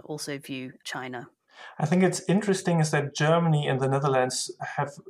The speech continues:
Speaker 2: maybe a very similar starting point on that. Both have very tight economic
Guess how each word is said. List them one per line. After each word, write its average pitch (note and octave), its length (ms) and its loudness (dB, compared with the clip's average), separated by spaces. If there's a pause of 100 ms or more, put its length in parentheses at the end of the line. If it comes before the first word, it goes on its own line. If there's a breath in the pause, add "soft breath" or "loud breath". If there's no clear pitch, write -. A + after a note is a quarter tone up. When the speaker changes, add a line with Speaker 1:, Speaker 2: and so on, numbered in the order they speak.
Speaker 2:
maybe C#3 320 2
a B2+ 60 2
very C3+ 220 2
similar B2 520 2
starting A#2+ 480 -2
point A#2 320 -4
on A#2+ 120 -8
that. B2 140 -8 (300)
Both D3 260 2
have C3+ 160 0
very B2+ 260 2
tight C3+ 400 0
economic B2 440 -2